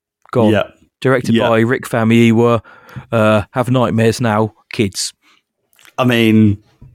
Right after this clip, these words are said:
Speaker 2: <sighs> what'd you say? What'd you, what's happening next week? What, where does it go?
Speaker 1: Um, well, Grogu, I think Grogu and I G twelve are gonna have something to say about this.
Speaker 2: Okay.
Speaker 1: Um, though we know that Axe has gone to get reinforcements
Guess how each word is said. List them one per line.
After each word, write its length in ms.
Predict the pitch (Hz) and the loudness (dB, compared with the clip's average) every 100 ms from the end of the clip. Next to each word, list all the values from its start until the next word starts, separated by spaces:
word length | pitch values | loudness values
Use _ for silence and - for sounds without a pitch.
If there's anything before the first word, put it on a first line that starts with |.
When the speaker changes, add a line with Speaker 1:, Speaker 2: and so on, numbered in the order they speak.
| _ - - - - - - - - _ | _ -20 -18 -18 -20 -20 -20 -20 -20 _
Speaker 2:
<sighs> 800 | - - - - - - - - | -4 -2 -2 -4 -4 -8 -10 -6
what'd 280 | 123 226 - | -2 0 0
you 80 | 320 | 0
say? 500 | - 190 247 339 127 | 0 0 2 4 2
What'd 280 | 123 254 339 | 2 0 2
you, 100 | 330 | 0
what's 260 | 330 320 | 0 -2
happening 400 | - 427 415 277 | -2 -4 0 2
next 300 | 240 - - | 2 0 -2
week? 640 | 277 330 107 - - - _ _ _ _ _ _ | 2 2 2 -2 -12 -16 _ _ _ _ _ _
What, 260 | 233 359 226 | 0 2 2
where 180 | 262 381 | 2 2
does 140 | - | 0
it 100 | - | 0
go? 480 | 247 285 101 76 - - - - | 2 2 2 0 -2 -12 -20 -4
Speaker 1:
Um, 600 | 151 147 151 151 151 151 - - - _ _ _ | 0 2 4 2 2 -2 -6 -20 -20 _ _ _
well, 120 | 127 | -10
Grogu, 340 | 156 180 175 147 | -2 2 2 0
I 60 | |
think 200 | 175 147 | -2 -2
Grogu 340 | 175 180 170 170 | 0 0 2 2
and 80 | 156 | 2
I 120 | 147 | 2
G 200 | 143 139 | 0 0
twelve 280 | 143 139 113 | 2 2 2
are 40 | |
gonna 120 | 113 | 0
have 140 | 113 - | -2 -2
something 260 | 127 117 | -2 0
to 80 | 107 | -2
say 220 | - 110 | -2 -2
about 260 | 104 110 110 | 0 -2 0
this. 360 | 131 - - - _ _ _ _ _ | -2 -2 -8 -14 _ _ _ _ _
Speaker 2:
Okay. 360 | 135 131 123 92 | -4 -2 -2 -2
Speaker 1:
Um, 240 | 120 120 - _ _ _ - | -2 -4 -12 _ _ _ -2
though 100 | 139 | 0
we 100 | 147 | 2
know 320 | 160 170 180 | 2 2 2
that 180 | 156 151 | 0 -2
Axe 260 | 160 - | -6 -6
has 120 | 139 | -6
gone 180 | - 143 | -2 -2
to 80 | 131 | -2
get 160 | 131 131 | -4 -2
reinforcements 880 | 131 127 - 127 131 139 151 - | 0 0 0 -2 0 -2 -2 -8